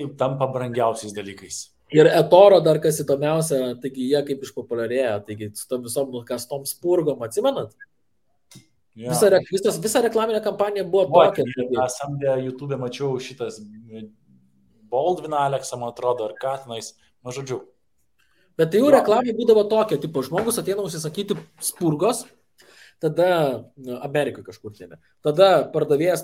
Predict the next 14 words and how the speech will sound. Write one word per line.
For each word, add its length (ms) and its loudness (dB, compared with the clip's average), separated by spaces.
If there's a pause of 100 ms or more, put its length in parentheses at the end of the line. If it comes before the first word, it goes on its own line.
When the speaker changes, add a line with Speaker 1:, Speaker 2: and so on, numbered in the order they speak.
Speaker 2:
paima, 320 0
nukanda 480 -6
spurgą, 400 -2
įdeda 240 -2
į 80 0
vidų 220 0
ir 80 -8
tas, 100 -6
tipo, 160 -12
žmogus: 320 -10
„O, 140 -6 (840)
kas 240 -6
čia 240 -6
yra? 200 0